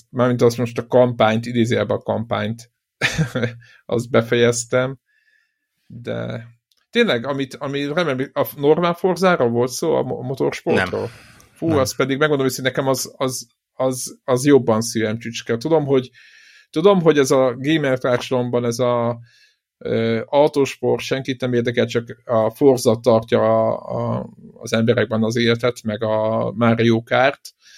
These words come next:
Speaker 1: <laughs> hogy ezek a versenyzős játékok ezeken a szinten működnek csak, de mind a Gran Turismo, mind a Forza,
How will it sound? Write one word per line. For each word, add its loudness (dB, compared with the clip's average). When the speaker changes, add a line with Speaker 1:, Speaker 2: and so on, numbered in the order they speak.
Speaker 1:
<laughs> -8
hogy -2
ezek 0
a 2
versenyzős 2
játékok -2
ezeken 4
a -2
szinten -2
működnek -2
csak, 0
de 2
mind 0
a 6
Gran 2
Turismo, 2
mind 0
a -2
Forza, -4